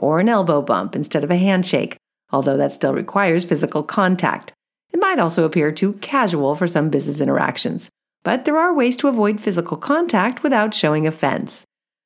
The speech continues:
A few ideas floating around in various blogs include placing one hand over your heart and leaning forward in a slight bow.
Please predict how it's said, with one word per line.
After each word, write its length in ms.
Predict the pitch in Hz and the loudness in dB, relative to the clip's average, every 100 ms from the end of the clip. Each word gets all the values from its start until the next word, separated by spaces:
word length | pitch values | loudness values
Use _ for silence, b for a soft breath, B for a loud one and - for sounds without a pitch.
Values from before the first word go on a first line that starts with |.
| - | -6
A 60 | 302 | -4
few 200 | 466 403 | 0 2
ideas 440 | 208 170 151 143 | 2 2 2 0
floating 340 | - 156 156 | -2 -2 0
around 460 | 147 147 147 156 190 | 0 0 0 0 0
in 180 | 165 156 | 0 0
various 380 | 160 160 160 160 | 0 0 -2 -4
blogs 420 | 160 156 160 170 | -2 0 0 0
include 500 | 165 165 180 180 214 _ _ _ | -2 0 0 0 -4 _ _ _
placing 400 | - 143 - 147 | -4 -2 0 0
one 160 | 135 156 | 0 0
hand 320 | 160 170 185 | 0 2 2
over 120 | 190 | 0
your 180 | 208 226 | 0 0
heart 360 | 226 339 277 277 | 0 0 0 0
and 220 | 254 247 | 0 2
leaning 260 | 202 185 202 | 2 2 0
forward 460 | - 165 151 156 | 0 0 2 0
in 80 | 165 | 0
a 100 | 165 | -2
slight 560 | - 170 135 143 - - | -4 -4 -2 -2 -4 -2
bow. 420 | 107 69 64 | 0 0 -4